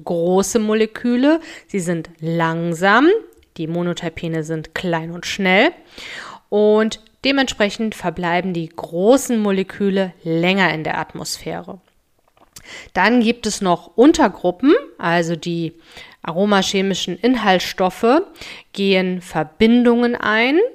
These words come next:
Das hast du vielleicht im Chemieunterricht schon mal gehört und dann heißt die Gruppe anders. Die Monoterpene zum Beispiel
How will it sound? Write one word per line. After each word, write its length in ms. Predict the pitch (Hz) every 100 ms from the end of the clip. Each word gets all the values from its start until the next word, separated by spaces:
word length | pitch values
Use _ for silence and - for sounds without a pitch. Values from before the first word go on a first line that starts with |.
| - _ _ - - _
Das 280 | 165 160 185
hast 220 | 165 -
du 40 |
vielleicht 440 | - 170 170 170 170
im 120 | 165
Chemieunterricht 800 | - 208 247 240 233 214 202 -
schon 140 | 208
mal 140 | 196 185
gehört 460 | 185 190 190 190 -
und 340 | 190 180 -
dann 360 | 180 185 170 -
heißt 360 | 185 196 -
die 80 | 185
Gruppe 420 | - 185 - 185 -
anders. 560 | 180 190 151 - - - _ - - - - - - _
Die 240 | 202 190 180
Monoterpene 920 | 185 190 277 294 277 185 - 196 190
zum 180 | - 175
Beispiel 640 | 160 165 - 214 214 220